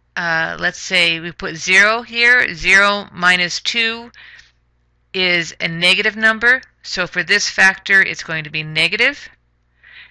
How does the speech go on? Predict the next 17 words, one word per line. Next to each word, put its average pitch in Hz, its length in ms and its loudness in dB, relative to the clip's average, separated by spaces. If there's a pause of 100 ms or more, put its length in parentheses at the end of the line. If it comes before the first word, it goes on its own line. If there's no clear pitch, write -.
(540)
And 180 260 2
then 180 220 4
it 170 140 -2
crosses 175 500 0
over 175 440 0
and 170 260 -8
becomes 160 400 -10
positive 175 640 -2
at 151 260 -4 (120)
two. 233 460 -4 (960)
By 180 160 2
definition, 196 760 -2
this 202 240 -2
must 196 320 -4
always 208 500 -2
be 208 160 -4
positive. 226 800 0